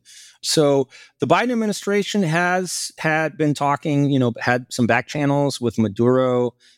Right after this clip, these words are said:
They, uh, Maduro released a lot of folks, and as a result, Biden has allowed, I believe it's Chevron,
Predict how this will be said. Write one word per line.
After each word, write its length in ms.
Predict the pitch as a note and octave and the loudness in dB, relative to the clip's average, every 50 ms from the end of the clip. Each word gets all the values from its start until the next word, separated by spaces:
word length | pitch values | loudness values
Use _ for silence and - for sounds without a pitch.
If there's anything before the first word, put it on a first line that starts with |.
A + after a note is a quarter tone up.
| _ _ - | _ _ 0
They, 240 | A2 A2 G#2 G2+ | 2 2 2 2
uh, 280 | A2 G#2 G#2 G#2+ G#2 G2 G2+ | 0 0 0 0 -2 -2 -2
Maduro 400 | A2 A2 G#2 A2+ A2+ A2+ G#2+ G#2 F#2 | -2 -2 2 2 2 2 2 0 0
released 460 | G2+ G#2 G2 A2 B2+ C#3+ - - - | 0 0 2 2 2 2 0 0 0
a 60 | D3 | 0
lot 220 | C#3+ C#3+ C#3+ D3 | 2 2 0 0
of 120 | D3 C3 - | -2 -4 -6
folks, 720 | - - C3 C#3 D3+ - _ - - - - - - - - - - | -4 0 0 0 0 0 _ -10 -8 -6 -6 -6 -6 -8 -8 -4 -2
and 180 | G#2+ G#2+ G#2 | 0 0 2
as 200 | G#2+ G#2 G2+ - | 2 0 0 0
a 40 | A#2+ | 0
result, 580 | A2 G2 F2+ G#2+ G#2 G#2+ A2+ A#2 - - - - _ _ - - _ _ _ _ - | -2 0 0 0 2 2 2 0 -2 -4 -18 -18 _ _ -20 -20 _ _ _ _ -8
Biden 460 | G#2 F#2+ G#2 G2+ G#2+ A2 G#2 A2 G#2+ | -2 2 2 2 2 2 0 -2 -4
has 140 | A2+ G#2+ G2+ | -4 -6 -6
allowed, 600 | G2+ F#2+ F#2+ F#2+ G2 G2 G2 G2 G2 G2 G2 F#2+ F#2+ | -4 -2 0 0 2 2 2 0 0 0 -2 -2 -4
I 40 | |
believe 260 | F2+ G2 A2 D3+ G#3+ A#3+ | -4 0 0 2 2 2
it's 140 | - - | 0 -2
Chevron, 840 | - - - - G2 G2 G2+ A2 B2 C3+ C#3 C#3 C#3 C#3 C#3 C#3 | -4 -6 -2 0 0 0 0 0 0 0 0 0 -2 -2 -2 -4